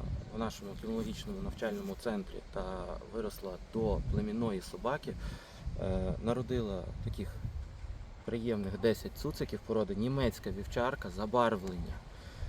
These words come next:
чорного з підпалом. Це на сьогоднішній день є досить рідкісне забарвлення, тобто екзотика. Е, нас є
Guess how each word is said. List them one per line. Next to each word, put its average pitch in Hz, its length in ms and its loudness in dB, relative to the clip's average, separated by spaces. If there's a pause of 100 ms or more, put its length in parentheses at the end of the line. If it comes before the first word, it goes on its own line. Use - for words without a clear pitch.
(420)
чорного 110 460 6
з - 60 2
підпалом. 107 600 2 (720)
Це 95 260 0 (460)
на 110 80 2
сьогоднішній 107 480 2
день 104 260 2
є 101 120 0
досить 110 360 0
рідкісне 113 480 2 (320)
забарвлення, 110 720 2
тобто 98 260 -2
екзотика. 101 580 0 (880)
Е, 95 100 2 (880)
нас 107 240 -4
є 104 80 -4